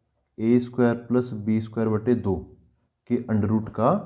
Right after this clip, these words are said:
इसका भी होल स्क्वायर dot डी एक्स। वैसे आ-, आगे ना, आगे और आसानी से हो जाएगा ये क्वेश्चन। I equal to देखो क्या बनेगा,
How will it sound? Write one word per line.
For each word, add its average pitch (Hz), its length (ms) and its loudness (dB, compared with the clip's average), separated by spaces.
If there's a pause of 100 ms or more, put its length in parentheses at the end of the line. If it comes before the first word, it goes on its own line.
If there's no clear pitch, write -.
(720)
इसका - 220 -4
भी 101 80 0
होल 92 160 2
स्क्वायर 85 280 -10
dot 120 320 -2 (420)
डी 101 200 -2
एक्स। - 280 -8 (500)
वैसे 117 260 0
आ-, 107 420 4
आगे 117 260 2
ना, 165 80 0
आगे 113 300 4
और 123 260 4
आसानी 123 300 4
से 127 60 -2
हो 127 100 4
जाएगा 90 220 -2
ये 95 100 -2
क्वेश्चन। 95 320 -10 (140)
I 113 220 2
equal 120 280 0
to 107 80 -2
देखो 104 200 -4
क्या 101 140 -4
बनेगा, 82 380 -8